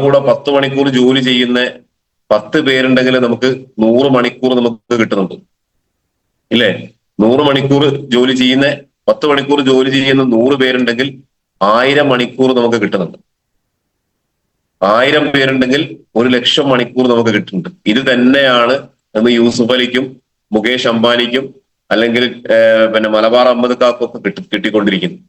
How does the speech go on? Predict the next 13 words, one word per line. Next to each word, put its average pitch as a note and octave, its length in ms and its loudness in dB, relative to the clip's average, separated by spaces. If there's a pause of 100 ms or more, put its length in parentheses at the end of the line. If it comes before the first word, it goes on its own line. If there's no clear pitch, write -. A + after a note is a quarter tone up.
(140)
ഒരുപാട് A#2+ 400 2 (140)
ആളുകളുടെ B2 440 2 (1400)
സമയമാണ് G#2 560 0 (600)
അവരെ A#2 220 2
ജോലിക്ക് B2 380 0
നിയമിച്ചിട്ട് B2 480 -2 (1040)
ആണ് A#2+ 140 0
എന്ത് A#2+ 100 0
ചെയ്യുന്നത്. A#2 260 0 (140)
പക്ഷെ - 300 -4
അവിടെ B2+ 220 2
എന്താണ് C#3+ 300 2
വ്യത്യാസം, C3 340 -2